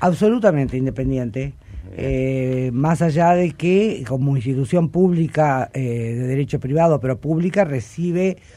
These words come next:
Speaker 1: fondos, digo, su presupuesto se, eh, eh, obtiene mediante rubros estatales, porque, eh, tenem-, el presupuesto nuestro es un presupuesto público.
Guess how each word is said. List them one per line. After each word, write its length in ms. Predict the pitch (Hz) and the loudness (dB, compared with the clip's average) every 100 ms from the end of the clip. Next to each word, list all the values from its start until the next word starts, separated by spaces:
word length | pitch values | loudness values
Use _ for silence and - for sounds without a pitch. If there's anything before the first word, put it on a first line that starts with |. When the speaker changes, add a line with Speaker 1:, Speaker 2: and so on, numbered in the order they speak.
| - _ | -20 _
Speaker 1:
fondos, 640 | - 180 175 185 202 214 - | 0 2 4 6 4 2 -2
digo, 180 | 131 | -2
su 140 | 123 120 | -2 -2
presupuesto 760 | 127 135 107 170 170 214 262 - | -2 -2 0 0 2 0 0 -6
se, 560 | - - 147 156 160 | -12 -4 0 0 -2
eh, 560 | 139 127 123 113 113 101 104 - - - | -4 -4 -4 -4 -4 -6 -10 -20 -20 -18
eh, 260 | - 98 98 | -14 -10 -8
obtiene 600 | 98 131 151 160 165 190 | -6 -6 -2 2 2 2
mediante 420 | 156 139 139 156 | 2 2 0 0
rubros 520 | 139 143 123 117 107 | 0 0 0 -2 -4
estatales, 640 | 117 98 110 - 165 143 110 | -6 -6 -6 -2 0 0 -4
porque, 540 | - 107 104 107 98 | -10 -10 -8 -6 -6
eh, 60 | 98 - - - | -8 -12 -18 -10
tenem-, 360 | 135 127 131 - - | -4 -2 -4 -6 -10
el 120 | 117 | -8
presupuesto 440 | 107 123 110 143 165 | -6 -6 -4 -2 0
nuestro 240 | 160 156 | -2 -2
es 80 | 165 | -2
un 60 | 165 | -4
presupuesto 400 | 117 104 123 - | -6 -6 -6 -4
público. 580 | 135 117 107 104 101 | -4 -4 -4 -6 -10